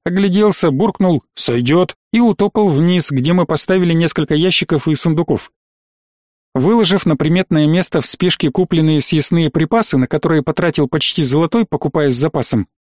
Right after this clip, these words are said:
я попрощался с Дрескином ненадолго и поспешно рванул в ближайшую гостиницу.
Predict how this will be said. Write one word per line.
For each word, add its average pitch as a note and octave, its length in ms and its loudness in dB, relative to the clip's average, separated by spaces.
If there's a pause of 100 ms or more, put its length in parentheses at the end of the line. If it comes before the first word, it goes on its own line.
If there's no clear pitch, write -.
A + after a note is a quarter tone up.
я E3+ 240 0
попрощался E3+ 720 0
с B2+ 80 -2
Дрескином D3+ 480 0
ненадолго E3+ 720 0
и G#3+ 140 0
поспешно E3+ 560 -2
рванул D3+ 340 0
в A#2+ 80 -2
ближайшую D3+ 500 0
гостиницу. B2+ 640 0